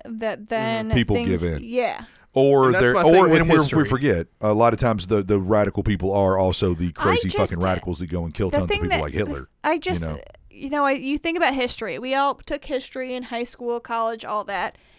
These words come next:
Speaker 1: And I just think about my kids learning history ten years from now. Like
Speaker 2: Yeah.
Speaker 1: ten, which when we lived. I mean,
Speaker 2: Yeah.
Speaker 1: conti-, yeah, it's history. But then
Speaker 3: I
Speaker 1: I also think about, like, I don't know, go into this deep dive
Speaker 2: So
Speaker 1: of, like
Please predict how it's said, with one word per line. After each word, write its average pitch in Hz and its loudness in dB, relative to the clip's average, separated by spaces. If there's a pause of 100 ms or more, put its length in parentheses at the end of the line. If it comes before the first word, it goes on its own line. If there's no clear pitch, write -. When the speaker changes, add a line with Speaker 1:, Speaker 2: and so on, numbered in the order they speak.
(640)
Speaker 1:
And 240 0
I 262 0
just 269 -6
think 262 -4
about 240 -4
my 247 0
kids 247 2
learning 240 -4
history 240 -4
ten 233 -6
years 220 -8
from 190 -14
now. 131 -12 (220)
Like - -6
Speaker 2:
Yeah. 107 -4
Speaker 1:
ten, 240 -8
which 240 -8
when 247 -4
we 320 -2
lived. 202 -10
I - -18
mean, 233 -8
Speaker 2:
Yeah. 139 0
Speaker 1:
conti-, 226 -14 (100)
yeah, 233 -10
it's 240 -12
history. 247 -10
But 453 -6
then 302 2
Speaker 3:
I 294 2
Speaker 1:
I 302 4
also 339 2
think 330 -6
about, 277 -2
like, 226 -6 (440)
I 240 -14
don't 214 -12
know, 214 -10
go 285 -8
into 269 -8
this 240 -16
deep 240 -20
dive 226 -4
Speaker 2:
So 156 4
Speaker 1:
of, 143 -4
like - -10